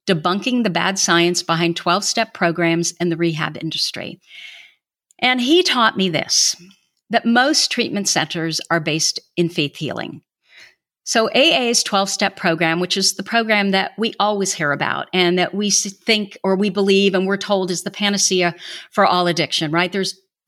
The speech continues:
all different kinds of twelve-step programs all over the country. Anyway, A A's twelve-step program came from a fundamentalist religious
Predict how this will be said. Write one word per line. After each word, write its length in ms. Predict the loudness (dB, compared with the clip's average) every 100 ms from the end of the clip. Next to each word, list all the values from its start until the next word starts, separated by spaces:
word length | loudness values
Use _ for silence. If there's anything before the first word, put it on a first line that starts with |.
| -4
all 440 | 0 2 4 4 2
different 240 | 0 0
kinds 180 | 0 -2
of 80 | -4
twelve-step 480 | -6 -4 -2 -4 0
programs 460 | -2 0 -2 -4 -2
all 220 | 0 2 2
over 180 | 0
the 80 | -4
country. 480 | -6 -6 -6 -8 -12 _ _ _ _ -18 -18 -10 -2
Anyway, 440 | 0 2 0 0 0
A 180 | 2 2 2
A's 140 | 0
twelve-step 500 | 2 0 0 -2 -4
program 460 | -2 0 2 2 0
came 260 | 0 0
from 180 | 2 -2
a 40 | -2
fundamentalist 800 | 0 2 2 0 0 -2 0 0
religious 400 | 0 0 0